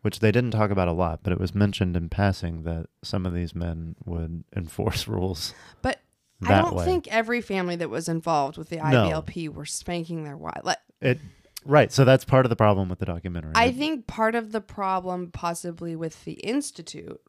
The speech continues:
Speaker 2: was that the set of rules that they gi-, gave were, possibly it was designed this way, I don't know. The guy in charge was not of character, so that's to be determined. But,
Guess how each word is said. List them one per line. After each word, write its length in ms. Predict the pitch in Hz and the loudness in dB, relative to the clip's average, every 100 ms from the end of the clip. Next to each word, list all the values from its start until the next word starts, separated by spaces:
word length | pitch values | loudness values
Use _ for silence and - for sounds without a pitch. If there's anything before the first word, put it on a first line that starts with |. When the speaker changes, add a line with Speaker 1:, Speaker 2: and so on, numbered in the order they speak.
| _ | _
Speaker 2:
was 460 | - 185 175 170 165 | -10 -4 -2 -4 -6
that 340 | 170 160 151 - | -4 -4 -4 -8
the 180 | 180 165 | -10 -8
set 280 | - 190 | -4 -2
of 220 | 190 180 185 | 0 -2 -2
rules 200 | 180 175 | -4 -4
that 100 | 175 | -8
they 160 | 165 165 | -8 -8
gi-, 420 | 165 156 151 - - | -8 -8 -8 -12 -10
gave 580 | 180 165 151 151 165 - - | -4 -2 -2 -4 -6 -12 -14
were, 560 | 175 160 156 160 - - _ _ _ _ _ _ _ _ - | -4 0 0 -2 -6 -14 _ _ _ _ _ _ _ _ -16
possibly 420 | - 226 269 359 370 | 0 0 2 -2 -4
it 80 | |
was 140 | 339 320 | -4 -4
designed 400 | 277 247 247 262 | -2 -2 0 -2
this 120 | 254 | -4
way, 180 | 247 233 | -2 -4
I 180 | 196 196 | -2 -2
don't 280 | 190 180 175 | 0 -2 -4
know. 340 | 165 151 139 | -6 -6 -6
The 140 | 156 175 | -8 -6
guy 260 | 190 202 233 | -2 0 0
in 200 | 233 226 | -2 -4
charge 460 | 196 180 175 175 160 _ _ _ _ _ | -2 0 0 -4 -10 _ _ _ _ _
was 320 | 165 175 180 175 | -6 -2 -2 -2
not 260 | 175 170 | -4 -4
of 160 | 160 160 | -6 -8
character, 640 | - 202 196 - 185 180 | -2 0 0 0 -2 0
so 520 | 165 - 165 160 160 156 _ _ _ | -2 -2 0 0 -2 -6 _ _ _
that's 280 | - 160 160 | -6 -6 -6
to 100 | - | -8
be 160 | 165 160 | -8 -8
determined. 640 | 156 - 165 160 151 156 | -8 -10 -10 -8 -10 -6
But, 220 | - 156 | -4 -4